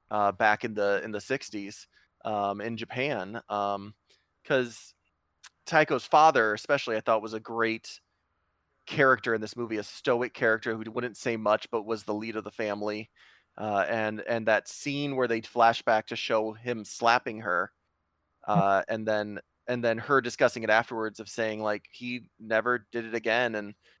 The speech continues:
you know, sometimes I wish that he had hit me more often, 'cause now I just think back to that one time where he really hit me, and it just, it, it's like, what, what, what was wrong with me, kinda, kinda where she put it on herself.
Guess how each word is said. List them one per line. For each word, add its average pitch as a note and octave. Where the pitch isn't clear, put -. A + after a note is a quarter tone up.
you B2+
know, B2
sometimes B2+
I C3
wish B2+
that A#2+
he B2
had B2+
hit B2
me A2
more G#2+
often, G#2+
'cause G#2
now G#2+
I A2+
just -
think A#2
back A2
to -
that G#2+
one G#2+
time A2
where A#2+
he A#2
really A2
hit A2+
me, G#2+
and F#2+
it F#2
just, -
it, A2
it's -
like, G#2+
what, A2+
what, B2+
what C#3
was B2
wrong A#2
with A2
me, -
kinda, G2+
kinda C3
where A2+
she -
put C3+
it B2+
on A2+
herself. G#2